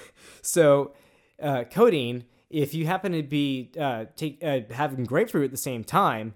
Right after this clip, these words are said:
if you happen to be making your perp with codeine and grapefruit, it, you're not gonna get as nice of a high because it actually interferes with the proper metabolism of codeine and morphine, which will affect you actually feeling it as a painkiller.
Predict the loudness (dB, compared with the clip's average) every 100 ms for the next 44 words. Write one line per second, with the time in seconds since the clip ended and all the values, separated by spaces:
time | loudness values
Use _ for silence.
0 | _ -10 -4 0 0 0 -2 0 0 0
1 | -4 -4 -2 -2 -4 -6 -4 -2 -4 -2
2 | -2 -2 -4 -6 -6 -4 0 0 2 -2
3 | 0 0 0 -2 -6 -4 -6 0 0 2
4 | -2 -4 -6 -6 -8 -8 -6 -6 -6 -8
5 | -10 -8 0 0 0 -6 -10 -4 -4 -6
6 | -8 -2 -2 -2 -6 -8 -12 -8 -6 -6
7 | -10 -8 0 0 0 -4 -6 -10 -14 -20
8 | -16 0 0 0 -2 2 2 2 -2 -10
9 | -2 0 0 -4 -12 -8 -4 -2 -2 -6
10 | -8 -10 -6 0 2 2 -2 -6 -8 -10
11 | -4 -2 0 -2 -6 -6